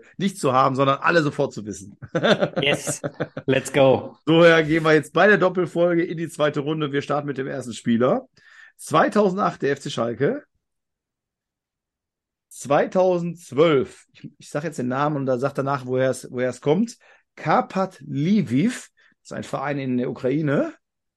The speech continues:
Speaker 1: falls ich ihn falsch ausgesprochen habe. Karpat Lviv. Zweitausenddreizehn Fortuna Düsseldorf.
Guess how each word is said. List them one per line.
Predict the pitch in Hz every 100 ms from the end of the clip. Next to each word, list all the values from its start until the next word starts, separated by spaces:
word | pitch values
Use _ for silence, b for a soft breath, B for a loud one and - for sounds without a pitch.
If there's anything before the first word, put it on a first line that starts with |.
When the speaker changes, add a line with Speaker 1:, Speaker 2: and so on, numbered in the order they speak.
| _ _ _ _ _ _ _ _
Speaker 1:
falls | 120 117
ich |
ihn | 123
falsch | 117 120
ausgesprochen | 139 120 113 - 113 120
habe. | 123 127 170 170
Karpat | - 175 - - 156
Lviv. | 117 143 147 110 254 - - _ _ _
Zweitausenddreizehn | - 139 143 147 147 123 131 180 - - 185 190 226
Fortuna | - 156 190 202
Düsseldorf. | 170 156 135 117 165 247